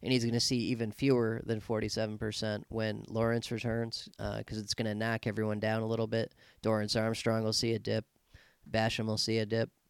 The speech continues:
Uh, all those guys, 'cause Lawrence will be right back in the fold. Uh, okay, other than that, no one we care about. Oh, Ziggy,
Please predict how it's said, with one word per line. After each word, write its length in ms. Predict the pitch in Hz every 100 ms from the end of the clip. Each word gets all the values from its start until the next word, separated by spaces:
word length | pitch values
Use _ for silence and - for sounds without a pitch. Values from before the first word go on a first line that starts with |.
| _ _ _ _ -
Uh, 220 | 110 90
all 160 | 117 120
those 220 | 110 104
guys, 420 | 107 104 107 - - -
'cause 220 | 107 101
Lawrence 320 | 107 107 104
will 80 | 104
be 100 | 104
right 220 | 104 104
back 240 | 107 104
in 100 | 104
the 60 | 101
fold. 400 | - 101 107 - - _ _ - _ _ - -
Uh, 400 | - 107 113 117 -
okay, 380 | 135 175 110 80
other 200 | 123 139
than 120 | 135
that, 280 | 135 135 -
no 180 | 123
one 140 | 123 117
we 100 | 113
care 220 | 135 123
about. 400 | 120 123 120 - - _ -
Oh, 100 | 120
Ziggy, 580 | 107 120 113 120 117